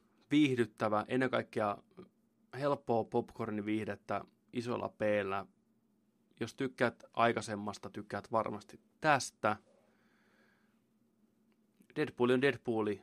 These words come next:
joko sitä pitää tai sitä ei pidä. Se on helposti hahmo, mikä ärsyttää monia, mutta se on yllättäen myös hahmo, mistä todella moni pitää.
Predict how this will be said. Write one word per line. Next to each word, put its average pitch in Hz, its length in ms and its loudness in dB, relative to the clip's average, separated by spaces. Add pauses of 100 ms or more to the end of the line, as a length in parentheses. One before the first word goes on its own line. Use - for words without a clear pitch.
(120)
joko 127 240 -4
sitä 110 140 -12
pitää 127 400 0
tai 110 180 0
sitä - 140 -6
ei 101 180 -2
pidä. 95 340 -6 (260)
Se - 120 -10
on 107 60 -4
helposti 123 360 -2
hahmo, 117 320 0
mikä 110 240 0
ärsyttää 104 580 0
monia, 101 360 -8 (260)
mutta 110 380 0 (380)
se - 120 -8
on 131 60 -2
yllättäen 135 320 0
myös 107 160 -6
hahmo, 113 280 -2
mistä 101 240 -8 (420)
todella 147 340 0
moni 107 260 -2
pitää. - 520 -8